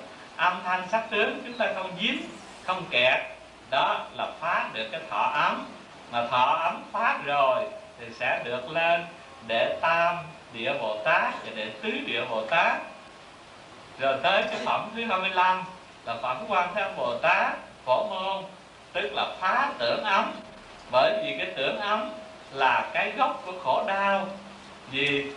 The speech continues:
tất cả mọi khổ đau từ cái tâm tưởng mà ra. Bây giờ phá cái tưởng á, thì tất nhiên là cứu khổ. Cho nên đó là cái hạnh từ bi của Bồ Tát. Và phá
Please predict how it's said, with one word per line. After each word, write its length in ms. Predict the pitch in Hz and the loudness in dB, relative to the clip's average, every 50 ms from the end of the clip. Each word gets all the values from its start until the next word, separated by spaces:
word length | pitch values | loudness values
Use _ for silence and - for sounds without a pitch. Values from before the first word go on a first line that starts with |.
| - - - - | -12 -14 -2 2
tất 280 | 220 247 247 - - | 2 2 2 0 -2
cả 360 | - 131 127 131 170 220 240 220 | 0 2 2 4 4 2 2 0
mọi 160 | - 214 226 - 147 | -2 -2 -4 -2 -2
khổ 120 | 147 - - | -2 -2 0
đau 280 | 185 190 185 185 185 175 - | 0 2 2 2 2 0 -2
từ 280 | 151 135 135 - - - | -2 -2 -2 -2 -2 0
cái 200 | 175 196 190 - - - | 0 0 0 -2 -4 -2
tâm 180 | 185 185 190 190 - - - | 0 0 0 0 -4 -4 2
tưởng 340 | 120 120 - - - - - | 2 4 4 4 0 0 0
mà 160 | 117 107 101 143 | -2 -2 0 2
ra. 320 | 151 175 180 175 180 180 - - - - - - - - - | 2 4 4 4 4 2 -2 -8 -16 -18 -20 -20 -20 -18 -10
Bây 140 | 151 170 170 | -6 -4 -4
giờ 300 | 156 147 131 - - - - | 0 0 0 0 0 0 0
phá 300 | 196 208 247 294 302 294 - | 2 2 4 4 2 0 0
cái 100 | 233 226 - - | -2 -4 -2 0
tưởng 360 | 120 123 139 151 - - - | 0 4 4 4 4 2 -2
á, 60 | - - - - - - - - - - | -6 -6 -10 -14 -16 -18 -18 -18 -16 -8
thì 160 | 135 120 139 156 - - | -6 -4 -4 -4 -4 -2
tất 80 | 196 202 202 - - 185 | -2 -2 -2 -4 -8 -6
nhiên 380 | 180 180 180 175 165 147 127 123 | -2 0 0 0 0 -2 -2 0
là 240 | 120 104 101 - - - | 0 2 0 0 -6 -6
cứu 100 | 196 226 - - - | -6 -6 -6 0 2
khổ. 440 | 127 123 131 147 - 226 - - - - - - - - | 4 6 6 6 6 4 2 0 -6 -10 -14 -18 -12 -8
Cho 60 | 156 160 | -8 -4
nên 240 | 160 170 165 170 170 170 - - - - - - - | -2 0 -2 -2 -2 -6 -10 -14 -16 -16 -14 0 2
đó 320 | 139 151 165 160 160 151 160 | 4 6 6 4 4 2 0
là 140 | 127 113 - - | -2 -2 -2 -2
cái 80 | 131 127 117 | -6 -6 -6
hạnh 140 | 110 113 135 143 - - | -6 -8 -8 -10 -8 -4
từ 240 | 120 113 107 104 - 135 | -4 -4 -2 -4 -2 -2
bi 240 | 156 160 160 160 160 | 0 0 0 -2 -4
của 60 | 160 160 | -4 -2
Bồ 180 | 151 113 107 110 151 | 0 0 0 4 4
Tát. 280 | 151 175 190 196 - - - - - - - - - - - - - - - 135 | 6 6 6 6 2 0 -4 -10 -16 -18 -20 -20 -20 -20 -20 -20 -20 -18 -10 -2
Và 380 | 139 139 135 135 135 135 135 131 131 - - - - - - | 2 4 6 6 6 4 4 0 -6 -10 -16 -18 -20 -10 -2
phá 340 | 185 190 226 240 269 285 | 0 2 4 4 4 4